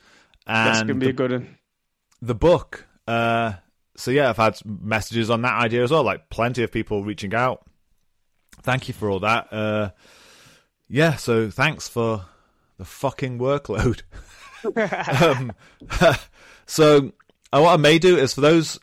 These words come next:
Speaker 1: uh, on the Patreon, um, for, like, the, uh, for, like, blue belt and up, uh, if this book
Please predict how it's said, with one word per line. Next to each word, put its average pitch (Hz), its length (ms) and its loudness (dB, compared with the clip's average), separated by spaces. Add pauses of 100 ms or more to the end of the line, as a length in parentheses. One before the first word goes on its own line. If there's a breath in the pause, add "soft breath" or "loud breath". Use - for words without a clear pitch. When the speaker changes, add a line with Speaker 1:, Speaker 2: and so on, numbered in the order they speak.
Speaker 1:
uh, 131 260 4
on 127 140 0
the 117 80 -2
Patreon, 143 500 0 (240)
um, 104 600 -2 (1400)
for, - 80 -4
like, 120 200 0
the, 107 400 -4 (320)
uh, 92 440 -4
for, 104 180 -8
like, 98 220 -4
blue 123 180 0
belt 110 200 2
and 101 100 -4
up, 127 260 -4 (480 soft breath)
uh, 107 280 -2
if 123 100 -4
this 135 160 0 (160)
book 104 500 -4